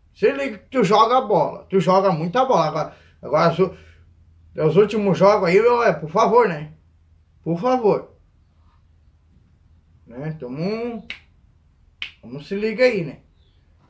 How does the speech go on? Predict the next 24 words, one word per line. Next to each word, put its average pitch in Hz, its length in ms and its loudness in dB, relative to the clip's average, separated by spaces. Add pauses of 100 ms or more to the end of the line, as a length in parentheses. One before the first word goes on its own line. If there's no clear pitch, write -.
(180)
Ô, 233 720 2 (1000)
ô, 156 120 -2
já 240 220 2
deu, 359 400 4
né? 269 320 -2 (420)
Ô, 156 140 -4
chegou 180 440 -2
naquele 233 360 0
ponto 240 380 -4
assim, 214 280 -4
daqui 208 280 -2
eu 214 80 0
não 233 100 -6
consigo 233 480 -4
mais. 240 500 -2 (380)
Aí 151 160 -2
sabe 208 260 -2
como 220 180 -4
é 220 60 -2
que 220 80 -6
a 202 60 -2
gente 196 220 -6
faz, 208 420 -4
Miranda? 127 380 -16